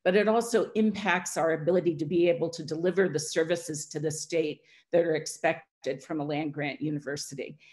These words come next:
Um, and that's particularly important, I think, during this covid, um, nineteen challenge that we're struggling with. And then finally, I also want to talk about all of the new ways in which we invest in our students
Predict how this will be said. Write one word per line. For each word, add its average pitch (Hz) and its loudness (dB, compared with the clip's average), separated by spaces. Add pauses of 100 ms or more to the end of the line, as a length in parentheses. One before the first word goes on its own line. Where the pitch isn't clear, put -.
(240)
Um, 165 0
and 175 0
that's 175 2
particularly 165 -2
important, 156 0
I 147 -2
think, 151 -4
during 147 -4
this 143 -6
covid, 151 -2 (180)
um, 151 -2
nineteen 156 -4 (260)
challenge 151 -4
that 151 -2
we're 143 -4
struggling 147 -2
with. 135 -2 (800)
And 220 6
then 220 6 (140)
finally, 233 4
I 180 6
also 190 4
want 170 0
to 165 -2
talk 170 -2
about 156 2
all 202 4
of 156 -2
the 170 4
new 185 6
ways 175 4
in 160 0
which 170 -2
we 165 -4
invest 165 -2
in 160 -2
our 156 -2
students 151 -6